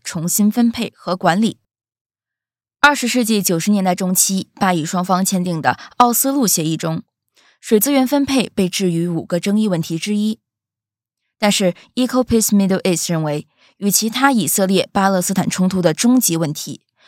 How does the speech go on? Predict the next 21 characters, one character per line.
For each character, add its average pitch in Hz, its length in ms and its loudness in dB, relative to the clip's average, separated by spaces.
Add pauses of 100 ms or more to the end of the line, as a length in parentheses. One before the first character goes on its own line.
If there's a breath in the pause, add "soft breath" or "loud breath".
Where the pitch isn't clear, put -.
(140 soft breath)
包 262 200 4
括 247 220 2
耶 240 160 2
路 262 120 0
撒 226 220 0
冷、 123 180 -4 (200)
难 208 200 2
民、 160 320 -2 (160)
边 254 200 4
界 233 340 0
和 - 240 -4
安 269 200 2
全 196 140 0
相 165 220 0
比， - 260 -10 (380 soft breath)
水 170 300 -2
是 208 140 -4
争 240 220 2
议 233 100 0
最 247 180 0
小、 - 260 -2